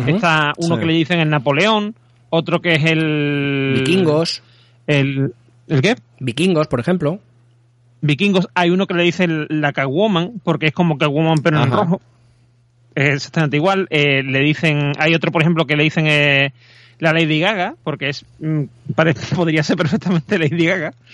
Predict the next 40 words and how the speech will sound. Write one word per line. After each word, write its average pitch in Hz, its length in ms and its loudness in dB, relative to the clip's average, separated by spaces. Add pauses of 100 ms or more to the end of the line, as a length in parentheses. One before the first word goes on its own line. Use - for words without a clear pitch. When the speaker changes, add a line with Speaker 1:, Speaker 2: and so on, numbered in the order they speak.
(500)
Speaker 1:
Eh, 160 260 2
otro 180 320 2
que 175 140 2
le 165 100 2
dicen 175 280 0
el, 156 960 0
¿cómo 151 120 -2
se 151 100 0
llama 151 160 2
este? 139 200 -2
El 127 420 -2
Justin 151 260 0
Bieber. 202 320 0 (220)
O - 40 -20
sea, 156 280 0
quiero 180 200 0
decir, 175 360 -2
han 165 120 -2
Speaker 4:
<laughs> - 0 -
Pues 190 140 0
yo 208 80 0
Speaker 1:
empezado 214 260 0
a 156 60 2
hacer 202 380 -2
Speaker 4:
creo 180 200 0
que 175 80 0
todos 156 160 0
esos 175 120 2
los 127 140 2
Speaker 1:
han - 40 -14
Speaker 4:
tengo. 160 200 2
Speaker 1:
empezado 185 280 0 (220)
Speaker 4:
Me 131 100 0
han 147 80 2
salido 135 280 0
los 127 140 0
sobres 131 300 0
Speaker 1:
Claro. 120 180 0
Speaker 4:
todos 127 80 -4
esos. 120 260 -6